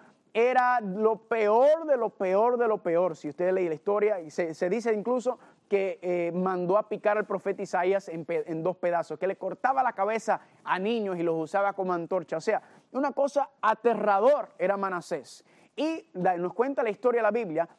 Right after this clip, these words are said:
de que el rey Manasés terminó siendo esclavizado,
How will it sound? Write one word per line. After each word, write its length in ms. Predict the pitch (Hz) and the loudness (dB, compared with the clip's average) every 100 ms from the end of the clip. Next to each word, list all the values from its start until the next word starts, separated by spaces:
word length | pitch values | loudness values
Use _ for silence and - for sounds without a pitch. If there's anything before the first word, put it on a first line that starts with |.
| - | -6
de 140 | 185 | -6
que 80 | 185 | -4
el 60 | 175 | -4
rey 180 | 214 | -2
Manasés 540 | 269 254 220 - 240 226 | -2 -2 -4 -2 -4 -2
terminó 360 | 208 190 185 | -4 -2 -4
siendo 300 | 190 208 202 | -4 -4 -4
esclavizado, 800 | 185 - 180 156 143 151 139 110 | -6 -4 -4 -4 -4 -4 -6 -8